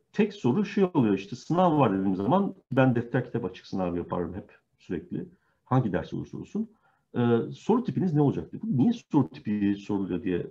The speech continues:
e, şey yaptım. Sonra anladım ki bizim çocuklarımızı, yani sizleri, e, orta öğretimde, ilkokulda, şurada burada, e, yoğuruyorlar ve merak etmemeniz için ne gerekiyorsa onu yapıyorlar.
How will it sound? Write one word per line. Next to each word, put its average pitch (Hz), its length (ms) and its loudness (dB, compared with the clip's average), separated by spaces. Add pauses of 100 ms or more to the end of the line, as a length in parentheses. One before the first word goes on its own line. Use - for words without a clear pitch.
e, - 220 -6
şey 104 80 -12
yaptım. 220 300 -6
Sonra 214 280 -2
anladım 147 360 2
ki - 340 -2
bizim 202 280 -4
çocuklarımızı, 151 840 -2 (640)
yani 98 220 -2
sizleri, 120 600 -4 (580)
e, 113 220 4 (160)
orta 117 360 0
öğretimde, 110 640 0
ilkokulda, 170 840 -4
şurada 165 400 -4
burada, 196 460 -2 (560)
e, 123 60 0 (1400)
yoğuruyorlar 156 1120 4 (240)
ve 160 520 4
merak 147 640 4
etmemeniz 170 520 2
için 113 440 -4
ne 151 140 2
gerekiyorsa - 760 0
onu - 160 4
yapıyorlar. 85 460 2